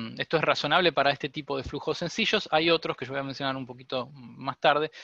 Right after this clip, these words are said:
para los cuales esto no vale y va a haber que deshacerse de estas condiciones razonables o reescribirlas, ¿sí? Nosotros estamos tratando de escribir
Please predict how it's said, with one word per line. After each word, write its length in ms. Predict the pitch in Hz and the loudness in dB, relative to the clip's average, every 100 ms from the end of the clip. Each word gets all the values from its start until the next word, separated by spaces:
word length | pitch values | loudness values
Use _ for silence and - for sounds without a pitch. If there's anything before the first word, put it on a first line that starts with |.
| - _ | -20 _
para 120 | 120 | -6
los 80 | 120 | 0
cuales 200 | 139 139 | 2 2
esto 260 | 147 139 127 | -2 -2 0
no 120 | 156 | 4
vale 320 | 170 160 196 | 6 6 4
y 120 | 143 | 2
va 80 | 127 | 2
a 20 | |
haber 180 | 127 127 | 2 2
que 240 | - 127 127 - | 2 0 0 -4
deshacerse 520 | 143 147 - 170 - | -4 0 4 4 4
de 80 | 127 | -6
estas 180 | - 120 | -4 -8
condiciones 400 | 127 120 135 127 | -8 -8 -6 -2
razonables 540 | 143 - 156 175 180 | 0 2 2 4 4
o 60 | 139 | 2
reescribirlas, 800 | 143 - 147 147 131 117 113 - _ _ | 0 -2 -2 2 0 0 -12 -16 _ _
¿sí? 160 | 139 | -12
Nosotros 180 | 143 147 | -6 -4
estamos 180 | 139 147 | -2 -4
tratando 220 | 139 135 | -6 -6
de 60 | 139 | -6
escribir 280 | - 143 | -4 -6